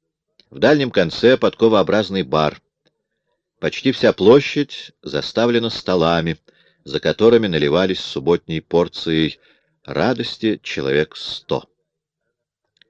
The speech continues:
Публика была не очень изысканная. Ни одного мужчины в смокинге. Женщины — довольно пестрая смесь. Одни похожи на секретарш, которых вывели в свет их боссы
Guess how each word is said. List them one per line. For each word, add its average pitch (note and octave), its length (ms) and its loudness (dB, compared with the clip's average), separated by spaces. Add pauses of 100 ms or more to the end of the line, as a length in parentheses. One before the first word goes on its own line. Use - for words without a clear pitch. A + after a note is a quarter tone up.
(500)
Публика F#3 380 6
была D3+ 240 6
не C#3+ 100 4
очень C#3 320 0
изысканная. C#2 760 -6 (800)
Ни A#2+ 120 0
одного C#3+ 340 4
мужчины A#2+ 380 -2
в - 60 -12
смокинге. - 640 -8 (680)
Женщины — D#3 640 2
довольно B2+ 440 2
пестрая F#2+ 640 -2
смесь. - 480 -14 (960)
Одни B2+ 260 2
похожи F2 460 0
на D2 80 -6
секретарш, B2 800 -2 (540)
которых A#2 440 4
вывели G#2+ 320 6
в - 60 -10
свет G2+ 340 0
их F#2+ 160 -2
боссы F2 640 2